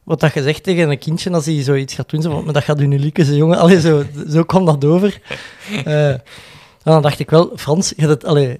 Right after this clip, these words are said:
Speaker 1: hebt het wel tegen mij, hè, dat,"
Speaker 2: Ja.
Speaker 1: ehm, maar het ding was... Ja, op zich schone route, maar ik denk dat de Fransen wat bezorgd was over het weer in de bergen vooral. Eh,
Speaker 2: Ja.
Speaker 1: de, want ze gaven daar wat regen, zeker in de namiddag en zo,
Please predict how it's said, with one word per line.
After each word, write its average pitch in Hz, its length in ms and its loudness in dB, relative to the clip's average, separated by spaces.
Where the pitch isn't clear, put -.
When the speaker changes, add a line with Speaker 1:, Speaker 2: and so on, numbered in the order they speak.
Speaker 1:
hebt 156 140 2
het 139 100 -4
wel 165 140 2
tegen 147 240 0
mij, 143 260 2
hè, 156 100 -2
dat," 139 380 -4
Speaker 2:
Ja. 120 320 -4
Speaker 1:
ehm, 143 380 0
maar 160 280 2
het - 120 -10
ding 190 200 0
was... 233 180 -2
Ja, 143 200 0
op - 100 -12
zich 180 120 0
schone 160 300 2
route, 180 300 0
maar 190 100 -2
ik 170 60 -2
denk 160 120 2
dat 151 100 -2
de 147 80 -4
Fransen 180 360 -4
wat 196 100 2
bezorgd 156 380 -2
was 190 120 -2
over 151 180 2
het 139 120 -4
weer 143 200 0
in 165 140 -2
de 139 80 0
bergen 147 340 -4
vooral. 131 540 -6
Eh, 135 280 -4
Speaker 2:
Ja. 101 280 -6
Speaker 1:
de, 156 160 -8
want 151 180 -4
ze 147 80 -6
gaven 147 260 0
daar 175 140 0
wat 156 140 2
regen, 165 360 -2
zeker 151 260 -6
in 165 80 -2
de 151 80 0
namiddag 165 380 -2
en 170 180 -2
zo, 165 360 -2